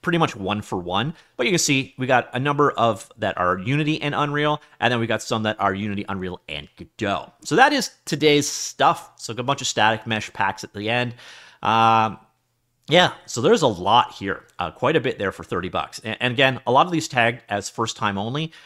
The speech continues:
so should not be a lot of duplication from previous, at least from Humble bundles in the past. They may have fallen into, like, Epic Games, uh, giveaways in the past. Uh, hard to say there. So again, for a bunch of these, you do get keys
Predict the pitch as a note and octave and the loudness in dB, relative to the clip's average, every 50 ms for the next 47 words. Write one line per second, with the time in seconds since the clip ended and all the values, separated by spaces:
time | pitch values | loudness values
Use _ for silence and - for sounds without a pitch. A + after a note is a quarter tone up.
0 | _ - - - A#3+ A#3 - G#3 F#3+ G#3 G#3 G3 E3+ E3 C#3+ C3+ C3 B2+ A#2 - | _ -6 0 2 2 2 2 0 2 4 4 4 4 4 6 6 6 6 4 0
1 | C3 A#2+ B2+ A#2 - B2 A#2+ - - A#2 A2+ - C3 A2 G#2 - - A#2+ A#2+ A2+ | -4 -6 -6 -4 -2 -2 -2 -2 -4 -8 -8 -6 -6 -6 -6 -4 -6 -6 -6 -6
2 | A2+ A2+ G2+ - - - G#2+ G#2 A2+ A#2 - - - - G2 F#2+ - D3+ F3+ F3 | -6 -6 -6 -6 -8 -8 -8 -8 -6 -8 -10 -8 -8 -8 -6 -2 0 0 2 2
3 | D3 A#2+ A2+ A2+ G#2 G2+ G2 - G2 F#2 - - F#2 F2+ F2+ - - - - - | 2 0 0 0 0 -2 -4 -6 -8 -8 -4 0 0 0 0 -2 -6 -16 -20 -16
4 | A#2+ - B2 C3+ C#3+ D#3+ E3+ D3+ - - C#3+ C3 B2+ A#2+ A#2 A2+ G#2+ G#2+ - A#2 | -10 -6 -4 0 0 2 2 0 0 2 2 2 2 2 0 -2 -2 -2 -2 -2
5 | G#2 G2 F#2+ F#2 - _ _ - A2+ A2 - - G#3 - _ _ _ - A2+ G#2 | -2 -2 -2 -6 -8 _ _ -4 -4 -2 0 0 -2 -2 _ _ _ -2 0 0
6 | G2+ G2 F#2+ G2 - - - - F2+ F2+ E2+ - - F3+ D#3+ D#3 A#2+ A2 G#2+ - | 0 -2 -4 -6 -10 -14 -10 -8 -6 -6 -4 2 2 2 2 2 0 0 -2 -2
7 | G#2+ G2 F2+ - F#2 E2+ E2+ - - _ _ - - - - - A#2+ A#2 G2 A2+ | -4 -8 -6 -2 -2 -2 -2 -4 -8 _ _ -20 -14 -10 -6 -2 -2 0 0 -2
8 | - - G2+ F#2+ F#2+ D#2+ D#2 - A#2+ A#2 D3+ C#3 C3+ - - - - - - - | -4 -4 -4 -2 -4 -4 -4 -4 -2 2 2 2 2 0 -4 -14 -20 -14 -4 2
9 | D#3 D3+ C3+ F#3 A#3 A#3+ - G#3+ F3+ F3+ E3 C#3+ C#3 A#2+ B2 B2+ B2+ C3 C#3 C3+ | 2 2 4 4 4 4 2 0 -2 -4 -4 -4 -6 -4 -4 -4 -4 -4 -4 -6
10 | - - - C3 A#2+ B2 A#2+ | -8 -10 -8 -6 -6 -6 -6